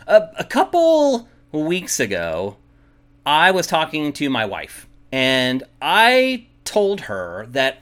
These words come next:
our generation, Generation X, we're like, um, we're like the rats in the Skinner box. We're like the first people to grow up in this information age, this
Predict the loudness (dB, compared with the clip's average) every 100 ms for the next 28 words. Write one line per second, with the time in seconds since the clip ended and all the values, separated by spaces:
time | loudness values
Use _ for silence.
0 | _ 4 4 4 2 2 0 -2 -4 -4
1 | -2 -2 0 -2 -4 -4 -4 -4 -14 -14
2 | _ _ _ _ _ _ _ _ _ _
3 | _ -2 2 4 2 -2 -4 -2 -2 -2
4 | -4 -10 _ _ _ _ _ _ _ _
5 | _ -20 _ _ _ _ _ _ _ _
6 | 0 0 0 -2 -2 0 2 2 0 -4
7 | -4 -4 -4 -2 -6 -4 -2 -2 -4 -10
8 | -6 0 2 2 -2 -6 -4 -2 -4 -6
9 | -8 -14 _ _ -4 0 0 0 -4 -2
10 | 2 4 4 2 -6 -4 -4 -6 -8 -8
11 | -6 -2 -2 -2 -6 -6 -8 -10